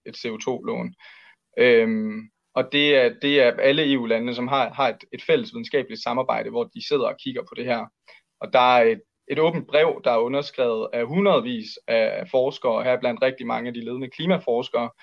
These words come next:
som siger det samme. Øhm, og det er det, der er humlen i det her, at man ligesom solgte biomasse med, at træet vokser jo op igen, så derfor er det grønt. Men problemet er, at det ikke er grønt hurtigt nok.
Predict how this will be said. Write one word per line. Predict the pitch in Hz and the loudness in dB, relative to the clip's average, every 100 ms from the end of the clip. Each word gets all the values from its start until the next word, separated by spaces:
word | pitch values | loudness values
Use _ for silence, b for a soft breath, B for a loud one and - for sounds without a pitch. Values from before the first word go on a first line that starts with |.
| B - | B -4
som | - 135 | 0 0
siger | 117 135 | 2 0
det | 123 | 0
samme. | - - 104 127 _ _ _ _ - | -6 -8 -8 -16 _ _ _ _ -4
Øhm, | 127 120 110 110 | 0 0 -2 -2
og | - 139 | 0 2
det | |
er | 143 | 2
det, | 175 | 4
der | 180 | 4
er | 135 | 4
humlen | 139 160 160 | 2 2 0
i | 113 | 0
det | 131 | 2
her, | 143 120 | 4 4
at | 107 123 | 2 -2
man | 127 135 | -4 -6
ligesom | 156 135 | -6 -8
solgte | - 143 151 175 - | 2 2 2 -2 -10
biomasse | 147 170 135 117 123 | -8 -4 -4 -2 -2
med, | 120 139 | 0 4
at | 139 - B B - | 4 2 B B -18
træet | - 175 175 117 | 0 4 4 4
vokser | 113 - 120 | 2 0 0
jo | 139 | 0
op | 143 | 0
igen, | 120 135 185 - | -4 -4 -4 -10
så | - 135 | -6 0
derfor | 147 143 139 135 _ | 2 2 0 0 _
er | 123 | -4
det | 113 | -2
grønt. | - 143 - - _ _ _ - | -2 -2 -2 -12 _ _ _ -8
Men | 127 131 120 | -2 -2 -2
problemet | - 175 196 147 | -2 0 2 2
er, | |
at | 139 | 0
det | 156 | -4
ikke | 160 | -4
er | |
grønt | - 156 143 _ _ _ | 0 -2 -4 _ _ _
hurtigt | 151 170 156 | 0 0 -2
nok. | 113 123 147 | -2 -2 -2